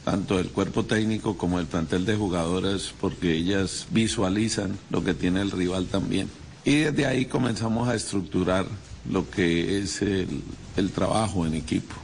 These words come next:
el trabajo táctico. Sabíamos lo que tenía Jamaica, sabíamos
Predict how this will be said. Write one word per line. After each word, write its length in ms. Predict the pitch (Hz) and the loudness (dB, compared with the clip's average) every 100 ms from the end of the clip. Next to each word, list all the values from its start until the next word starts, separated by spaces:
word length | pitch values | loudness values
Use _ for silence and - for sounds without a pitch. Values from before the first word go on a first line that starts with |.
| - - | -10 -2
el 120 | 87 | -2
trabajo 480 | - 90 98 - 98 | 0 0 0 0 0
táctico. 640 | - 98 90 95 - 104 - | 2 0 0 -4 0 -2 -2
Sabíamos 880 | - - 101 113 110 120 120 117 - | -4 0 2 2 2 2 0 -2 -2
lo 160 | 107 90 | -2 0
que 100 | 95 | 0
tenía 760 | 92 92 98 107 110 98 85 - - - - - - | 0 2 2 0 0 0 -2 -6 -12 -14 -14 -6 0
Jamaica, 580 | 107 107 101 - 113 - - - | 2 2 2 0 -2 -4 -10 -8
sabíamos 840 | - 101 107 113 - 120 - - | 0 2 4 2 2 0 0 -6